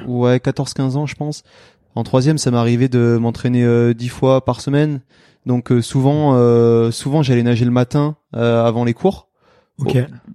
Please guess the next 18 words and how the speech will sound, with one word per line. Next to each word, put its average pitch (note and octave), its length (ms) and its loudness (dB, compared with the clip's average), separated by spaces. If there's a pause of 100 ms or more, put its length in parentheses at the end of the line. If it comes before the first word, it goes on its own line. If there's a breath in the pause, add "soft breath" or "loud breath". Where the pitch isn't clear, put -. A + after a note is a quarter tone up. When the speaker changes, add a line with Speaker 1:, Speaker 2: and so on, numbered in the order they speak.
Speaker 1:
genre A#2 200 2
deux B2+ 80 2
fois C3+ 160 0
dans C3 80 2
la B2 100 2
semaine. F3 380 0 (560 soft breath)
Puis A#2 100 -2
le A2 60 -2
mercredi, A#2 400 -2
le B2 40 -8
samedi, A#2 300 -2
je A#2 60 -2
nageais A2+ 220 0
deux A2+ 100 0
fois A#2+ 220 -2
aussi. D#3 340 -2 (440 soft breath)
Donc, A#2+ 300 -4
euh, A#2 840 2